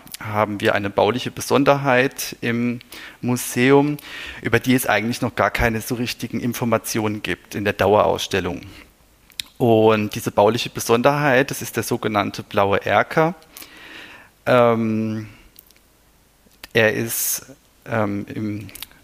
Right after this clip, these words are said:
Zuge der Museumsgründung zweitausendvier bis zweitausendneun intensiv untersucht worden. Wir haben darüber viele restauratorische, ähm, ja, Untersuchungsergebnisse. Und ja, um es konkret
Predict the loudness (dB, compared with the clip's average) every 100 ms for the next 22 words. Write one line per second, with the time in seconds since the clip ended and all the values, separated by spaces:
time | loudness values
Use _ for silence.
0 | _ -10 -8 -4 0 0 2 0 0 0
1 | -4 -4 -4 -8 0 2 2 0 -4 -2
2 | -2 0 -2 -4 -8 0 0 -2 0 2
3 | 4 2 0 -6 -4 2 4 2 -2 -8
4 | -14 -14 -2 -2 0 -4 -4 -8 -6 -6
5 | -4 -6 -8 -2 4 4 2 -4 -2 0
6 | 0 -2 -4 0 -2 -2 -4 -2 -2 -4
7 | -4 -4 -4 -6 -6 -6 -6 -4 -6 -8
8 | -10 -10 -8 -10 -8 -4 -4 -4 -8 -8
9 | -8 -8 -8 -10 -8 -2 -2 0 -2 -2
10 | -2 -2 -2 -10 -16 -14 -14 -14 -16 -18
11 | _ -2 4 6 6 6 6 4 0 -4
12 | -2 -4 -4 0 2 2 0 -4 -2 -2
13 | 2 4 4 2